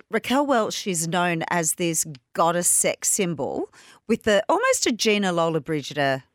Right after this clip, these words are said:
um, body. So somebody who had found this fitness that became her lifestyle with a curvy body, I went, "Oh my God,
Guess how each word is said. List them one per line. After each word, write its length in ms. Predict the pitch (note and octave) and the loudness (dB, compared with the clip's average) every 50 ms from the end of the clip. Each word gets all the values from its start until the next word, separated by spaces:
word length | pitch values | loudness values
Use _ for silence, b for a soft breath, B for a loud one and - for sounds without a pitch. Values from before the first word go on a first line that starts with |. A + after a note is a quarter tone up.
| _ _ _ _ _ _ _ - | _ _ _ _ _ _ _ -4
um, 440 | D3+ D3 C#3+ C#3+ C#3 C#3+ C3+ C#3 C3 _ _ _ _ _ _ _ _ _ _ _ _ _ _ | -2 0 0 0 -2 -4 -6 -8 -10 _ _ _ _ _ _ _ _ _ _ _ _ _ _
body. 340 | C#4+ F4+ A#3 C3+ - - _ b b b b b b | -2 -2 -2 -4 -6 -10 _ b b b b b b
So 220 | b - - B3+ B3 | b 0 2 4 2
somebody 640 | A3+ - - D4 C4 C#4+ D4+ E4 F4 F4+ F4+ E4+ D#4+ | 2 2 2 2 4 4 4 2 2 4 2 2 2
who 220 | C#4+ D4+ C#4 B3+ | 2 2 2 4
had 220 | A3+ A3+ A3+ - | 2 0 -2 -2
found 400 | - - - F#3+ F3+ F3+ F#3 F3+ | -6 -4 -2 -2 0 0 -2 -4
this 240 | - F3+ - - - | -4 -2 -2 -2 -2
fitness 840 | - - - - _ - B3 - - A3 G#3 F3+ F3 - - - - B B B B B B B _ | -4 -8 -20 -12 _ -2 -2 -2 -2 -4 -2 -2 0 0 0 -2 -2 B B B B B B B _
that 160 | G3 - - | -2 0 0
became 380 | F#3+ F3+ - - G3+ G3 G#3+ | -4 -4 -2 -4 -4 -2 -2
her 160 | G#3+ A#3 A#3+ A3 | 0 0 0 0
lifestyle 720 | F#3 E3+ D#3+ E3 F3 - - - - F#3+ D#3+ D3+ D3 D3 - | 0 0 0 0 0 0 -2 -2 0 0 0 0 0 -2 -2
with 220 | - F3+ E3+ - - - | -2 -2 -2 -2 -6 -8
a 60 | - | -8
curvy 600 | - - - - G#3 F#3+ G3 G#3 G3+ A#3+ A#3 F3+ | -8 -10 -10 -6 -4 -2 -2 0 0 -2 -2 -2
body, 540 | - F3 D#3 D#3 - C3 F2 C#2+ - E4+ B B B B B B B B B _ | -2 -2 -2 -2 -4 -6 -10 -8 -8 -10 B B B B B B B B B _
I 40 | G#3+ | -2
went, 300 | G#3+ A#3 A#3 A#3 A#3+ A3+ - _ _ _ _ _ _ _ _ | 0 2 2 2 0 -2 -6 _ _ _ _ _ _ _ _
"Oh 80 | G#3+ A3 | -2 0
my 140 | A#3 B3 A#3+ | 2 2 0
God, 240 | - C#4 C#4 B3 G3+ | 0 0 0 0 0